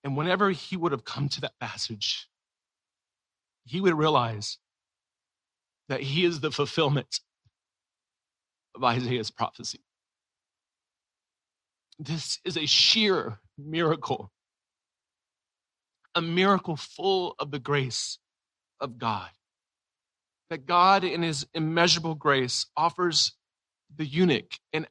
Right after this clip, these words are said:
outsider, the opportunity to become an insider.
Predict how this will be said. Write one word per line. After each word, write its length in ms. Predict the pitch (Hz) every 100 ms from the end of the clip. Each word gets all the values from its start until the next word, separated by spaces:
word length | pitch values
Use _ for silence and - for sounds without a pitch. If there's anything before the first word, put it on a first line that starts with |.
| -
outsider, 840 | 160 175 - - 147 131 127 123 131
the 80 | 143 -
opportunity 840 | 175 196 175 - 165 151 147 151 135
to 80 | 151
become 640 | - - - 147 147 143 -
an 120 | 127
insider. 800 | 127 127 120 117 107 92 -